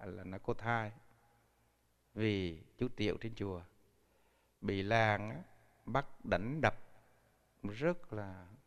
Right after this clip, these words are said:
tội nghiệp. Rồi á,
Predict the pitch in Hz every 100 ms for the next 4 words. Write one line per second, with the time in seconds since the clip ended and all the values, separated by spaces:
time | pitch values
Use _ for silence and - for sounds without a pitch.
0 | _ _ _ - 113 104 101 - - -
1 | - _ _ _ _ _ _ _ _ _
2 | _ _ _ - 101 113 110 107 110 147